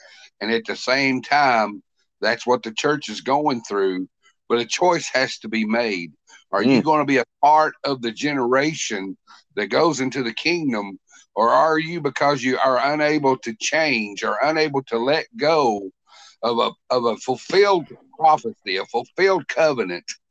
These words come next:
Speaker 1: Uh, Scott, the new covenant of the church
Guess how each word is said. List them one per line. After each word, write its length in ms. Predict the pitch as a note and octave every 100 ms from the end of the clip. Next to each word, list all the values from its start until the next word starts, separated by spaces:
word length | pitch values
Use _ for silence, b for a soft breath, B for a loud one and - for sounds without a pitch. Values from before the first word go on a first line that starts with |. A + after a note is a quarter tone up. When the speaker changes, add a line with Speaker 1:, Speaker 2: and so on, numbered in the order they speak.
| b b _ _ _ _ -
Speaker 1:
Uh, 240 | A2+ A2+
Scott, 440 | - - D3+ D#3+ - - _ _ _ _
the 120 | A#2 C3
new 240 | E3+ A3
covenant 560 | - E3 C#3+ A2 A2 G#2+ B2+
of 180 | B2+
the 100 | G#2+ -
church 760 | - D#3+ A#2 F2+ - - -